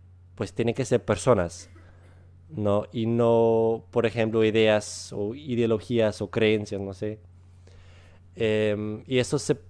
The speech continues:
se puede ver muy bien cuando estamos hablando de la, de, por ejemplo, de la religión,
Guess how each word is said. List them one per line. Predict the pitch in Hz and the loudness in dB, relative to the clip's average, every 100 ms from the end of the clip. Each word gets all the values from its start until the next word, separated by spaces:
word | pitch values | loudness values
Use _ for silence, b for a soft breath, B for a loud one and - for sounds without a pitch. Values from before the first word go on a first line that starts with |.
| - | -4
se | 131 | -2
puede | - 131 131 | 4 6 6
ver | 135 139 | 4 2
muy | 156 | 2
bien | 151 143 139 | 4 2 2
cuando | 131 131 | 0 0
estamos | 127 123 123 127 | 0 0 0 0
hablando | 131 123 120 127 123 | 0 2 2 2 0
de | 113 113 | 2 0
la, | 113 110 107 107 107 104 | 0 -2 -2 -2 -2 -4
de, | 107 | -6
por | 117 113 | -6 -6
ejemplo, | 113 117 | -2 -2
de | 113 104 | 0 0
la | 101 | 2
religión, | 101 95 - 156 92 | 2 0 4 4 4